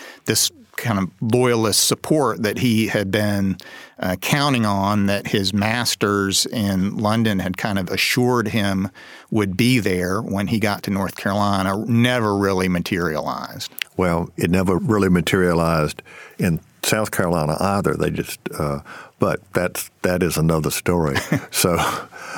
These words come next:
Speaker 2: uh, we do have one more ma-, we do have a major engagement. Greene and Cornwallis do face off on the battlefield.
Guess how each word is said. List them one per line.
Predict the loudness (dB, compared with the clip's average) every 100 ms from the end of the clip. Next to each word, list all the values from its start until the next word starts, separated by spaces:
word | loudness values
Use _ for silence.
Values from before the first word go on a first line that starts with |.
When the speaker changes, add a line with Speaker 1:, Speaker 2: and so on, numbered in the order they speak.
| -6 0
Speaker 2:
uh, | 0 0 -2 -4
we | 0 2
do | 4 2
have | 2 2 0 -4 -8 -8 -4 0
one | 4 4
more | 4
ma-, | 4 4 2 2
we |
do | 2 2
have | 2 2
a | 4
major | 4 2 2 2
engagement. | 2 4 4 2 2 0 -2 -8 _ _ -20 -20 _ -12 -2
Greene | 0 2 2
and | 2 0 0
Cornwallis | 0 2 2 2 2 0
do | 0 0
face | 2 2 2 0
off | 0 0 0
on | 0 2
the |
battlefield. | 2 0 0 -4 -2 -2 -4 -8